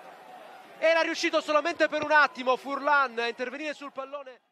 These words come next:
Gioco per Biaggianti, poi Rizzo, sventagliata all'interno dell'area, Bertolo di testa, Biondi non si accontenta, palla al centro per Curiale, non la trova e poi la rete!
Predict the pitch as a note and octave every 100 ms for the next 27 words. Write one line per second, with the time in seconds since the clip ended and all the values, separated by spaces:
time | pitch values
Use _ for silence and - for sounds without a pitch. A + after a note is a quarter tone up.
0 | _ F3+ A3+ G#3+ F3+ F3+ F3 - _ -
1 | - - _ F3 F3+ F#3 F#3+ G3 G#3 F#3+
2 | E3+ F3+ F#3 G3 G#3 G#3 G3+ G#3 - F3+
3 | F3 F#3 F#3 G3 G#3 F#3 F3+ F#3+ G#3 G#3
4 | G#3 G3+ F#3 E3+ E3 F#3 - A3+ A3 G#3+
5 | A3+ G#3+ F3+ A3+ A3 A3+ A3 B3 B3+ C#4
6 | C4+ C4+ D4+ D#4 D4+ E4 E4 D#4+ D#4+ D4+
7 | D#4+ D#4 D4 B3 - - - - D#4 F4
8 | F4 F4+ F4+ E4+ E4 F4 F4+ F4+ F#4 F4
9 | E4 D#4+ D#4+ D4+ D4 C#4 C4 A#3 G3